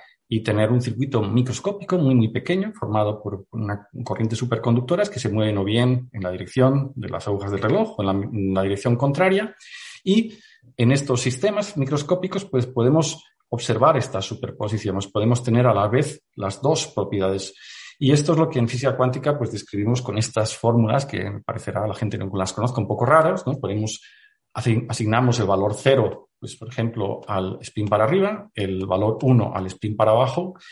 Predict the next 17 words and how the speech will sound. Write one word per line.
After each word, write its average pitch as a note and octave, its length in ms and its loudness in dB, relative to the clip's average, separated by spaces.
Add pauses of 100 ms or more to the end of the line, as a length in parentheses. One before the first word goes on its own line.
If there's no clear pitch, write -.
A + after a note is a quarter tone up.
(180)
y A2 180 0
esto A#2+ 240 0
quiere G#2 220 -2
decir, B2 400 -2 (140)
pues, A#2+ 100 -10
que B2 80 -6
tenemos G#2+ 320 -2
un A2 100 2
estado B2+ 600 0 (100)
en A2+ 180 -2
que C3+ 140 -2
tenemos A2 340 -4
una G#2+ 140 0
superposición, - 880 -10
y B2 80 -8
la G#2 120 -4
superposición C#3 880 -4